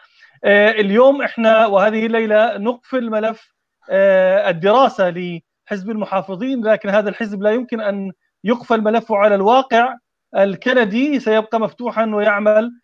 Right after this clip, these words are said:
وقوة الحزب، آه، تستدعي، آه، التعلم والتفاعل والاهتمام، آه، كثيرا،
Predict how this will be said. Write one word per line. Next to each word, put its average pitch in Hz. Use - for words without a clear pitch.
وقوة 202
الحزب، 190
آه، 196
تستدعي، 226
آه، 208
التعلم 226
والتفاعل 214
والاهتمام، 214
آه، 202
كثيرا، 233